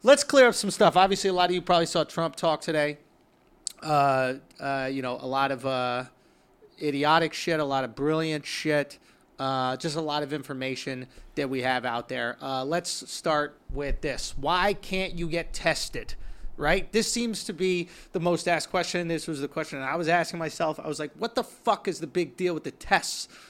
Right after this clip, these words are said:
Why can't you get tested?" Okay? You can get tested. It's very easy to get tested. That's not the issue. The test can't get processed fast enough.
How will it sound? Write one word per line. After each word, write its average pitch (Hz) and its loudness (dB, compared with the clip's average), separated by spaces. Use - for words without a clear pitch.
Why 165 4
can't 202 -4
you 175 -6
get 156 -6
tested?" - -8
Okay? 170 -2
You 175 -2
can 226 0
get 180 -6
tested. - -14
It's 175 -6
very 220 2
easy 214 -2
to 185 -2
get 170 -2
tested. - -4
That's 185 0
not 196 -2
the 180 2
issue. 165 -4
The 170 -2
test - 2
can't 214 -4
get 170 -4
processed 170 -2
fast 127 -8
enough. - -20